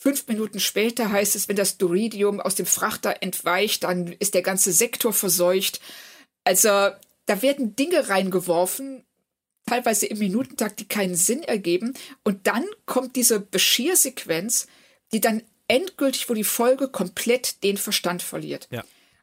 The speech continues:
Speaker 1: Und davor habe ich ein bisschen Respekt, dass man das so dreht, dass am Ende aus etwas, das eigentlich, ja, ein bisschen langweilig, bisschen mondän ist,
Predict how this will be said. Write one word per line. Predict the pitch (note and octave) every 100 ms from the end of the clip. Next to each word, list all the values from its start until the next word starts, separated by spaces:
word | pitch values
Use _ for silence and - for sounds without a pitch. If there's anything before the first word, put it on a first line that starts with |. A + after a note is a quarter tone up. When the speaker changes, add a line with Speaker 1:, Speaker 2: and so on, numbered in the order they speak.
| _ -
Speaker 1:
Und | G3+ G3+ F#3+ - -
davor | D4 - G4+
habe | F#4 F#4
ich | -
ein | D4+
bisschen | - F4
Respekt, | D#4+ C4+ - C#4 C4+ - -
dass | G#3 -
man | A3
das | A3+ A3+ - -
so | - G3 G3+ A3 E4+ G#4+ _ _ _
dreht, | - G3 F#3+ G#3 E4 - - _ _ _ _
dass | A#3 A3
am | A#3 F#3+
Ende | - B3 D#4 -
aus | A#3 -
etwas, | A#3 A#3 A3+ A3
das | F#3 F#3 -
eigentlich, | F3+ G#3+ A3+ G#3+ G#3 - - _ _ _ _ _ _ _
ja, | F3+ G3+ A3+ G#3
ein | F3+ -
bisschen | G#3+ - A#3+ G#3+
langweilig, | A#3+ E4 C4+ B3 B3+ B3+ B3+ B3 -
bisschen | G#3 - G#3+ G3+ G3+ - - _
mondän | F#3 F#3 F3+ G3 A3+ C#4+ E4+ -
ist, | C4 C4+ -